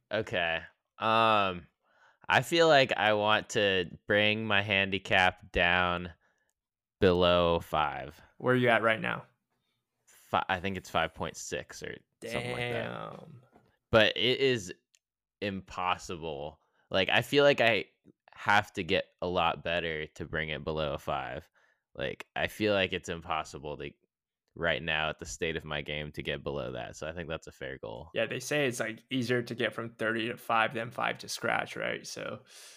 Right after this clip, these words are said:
Speaker 2: uh, I, I mean, how are you gonna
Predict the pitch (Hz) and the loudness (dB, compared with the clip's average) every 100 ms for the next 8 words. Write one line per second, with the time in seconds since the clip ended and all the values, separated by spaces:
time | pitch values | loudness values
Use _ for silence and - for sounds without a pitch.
0 | _ - 104 - - - - - _ _ | _ -8 -6 -6 -10 -16 -20 -20 _ _
1 | _ _ 120 113 123 139 127 151 151 143 | _ _ -4 -2 0 2 8 8 8 6
2 | 139 110 | 4 2